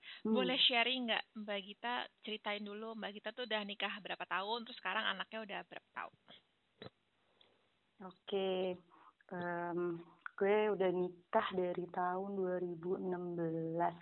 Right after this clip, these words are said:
Speaker 1: kan. Sekarang
Speaker 2: Hmm.
Speaker 1: tahun berapa ya? Dua ribu dua puluh satu ya?
Speaker 2: Mm-mm.
Speaker 1: Ya, nyaris lima tahun lah.
Speaker 2: <laughs> Bulan apa sih emang? Akhir tahun ya? Atau
Speaker 1: Eh,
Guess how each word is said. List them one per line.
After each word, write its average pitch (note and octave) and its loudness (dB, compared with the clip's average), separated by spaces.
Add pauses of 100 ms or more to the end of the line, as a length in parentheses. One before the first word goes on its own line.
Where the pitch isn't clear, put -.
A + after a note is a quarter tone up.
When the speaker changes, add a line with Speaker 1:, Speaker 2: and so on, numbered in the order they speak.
Speaker 1:
kan. E3+ -4 (220)
Sekarang G3 -2
Speaker 2:
Hmm. - -20
Speaker 1:
tahun F3+ 0
berapa G#3 4
ya? F3+ 2
Dua F3+ 4
ribu E3+ -2
dua F3+ 4
puluh G3 4
satu G3 4
ya? E3+ 0
Speaker 2:
Mm-mm. G#3 -8 (580)
Speaker 1:
Ya, F#3 4
nyaris F#3 2
lima G3 0
tahun G3 2
lah. E3+ -2 (240)
Speaker 2:
<laughs> A3 0 (480)
Bulan G#3+ 8
apa A#3 10
sih G4+ 2
emang? G4+ -2
Akhir B3+ 6 (240)
tahun B3 6
ya? F#3 -2 (580)
Atau A3 -8
Speaker 1:
Eh, G3 6